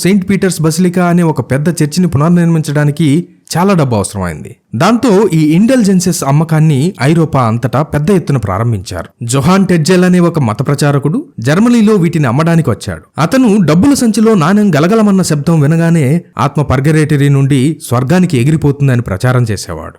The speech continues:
పర్గరేటరీ అంటే రోమన్ కాథలిక్ చర్చ్లో చనిపోయిన వ్యక్తులు వారు చేసిన అన్ని చెడు పనులకు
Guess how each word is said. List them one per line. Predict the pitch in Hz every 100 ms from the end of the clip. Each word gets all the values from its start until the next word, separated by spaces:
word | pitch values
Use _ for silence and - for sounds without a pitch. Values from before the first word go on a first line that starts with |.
| _
పర్గరేటరీ | 95 113 160 180 180 180 165
అంటే | 160 170 170 135
రోమన్ | 160 185 180
కాథలిక్ | 156 139 123 -
చర్చ్లో | 107 - 151 294 - -
చనిపోయిన | 165 226 254 226
వ్యక్తులు | 190 - 190 151 202 - -
వారు | 104 123 120 -
చేసిన | 202 214
అన్ని | 165 180 202 185
చెడు | 170 175
పనులకు | 165 147